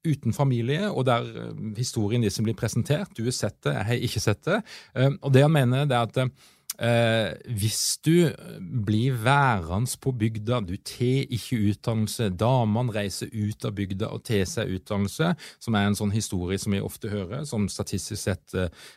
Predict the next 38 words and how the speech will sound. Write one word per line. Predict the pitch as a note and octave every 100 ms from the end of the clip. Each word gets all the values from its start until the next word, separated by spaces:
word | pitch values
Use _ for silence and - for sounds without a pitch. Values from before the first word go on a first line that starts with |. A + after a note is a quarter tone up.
| -
vel | F2 G2 F#2+ F#2
stemmer | - G#2 F#2 F#2
et | -
godt | G#2+ -
stykke | G#2+ G2+
på | A2
vei, | D3+ A3 - - - _ _
så | - - - C#3+
hjelper | B2 F#2 G#2 G2+ - C#3 C#3+
det | - -
ingenting | E3 C#3 D3 E3+ D#3 - -
om | - C3
du, | G2+
kjære | A2+ - G2 F2
mann, | A2 G#2+ A2+
blir | D2+ G2
god | F#2 F#2 F#2+
til |
å | A2+
sette | A2 G2
ord | F2
på | A2
følelsene | - F#2+ - F#2
dine, | G#2+ D#3+ D3 - _
for | -
demografien | F2+ G2+ G2+ F#2 G#2 - F2+ G2
vil | F2+
ødelegge | G2+ F2 E2+ E2
for | E2+ F#2
deg | A#2+ - - _
allikevel. | G#2 G2 G2 G2+ - - G2+ G#2+ F2 _ -
Du | G#2
vil | G2 G#2+
per | - F#2+
definisjon | F2 E2+ F#2 - E2+
være | E2+ D#2
mindre | F2+ B2 A2
attraktiv, | F#2+ F#2+ F#2+ A2 G#2+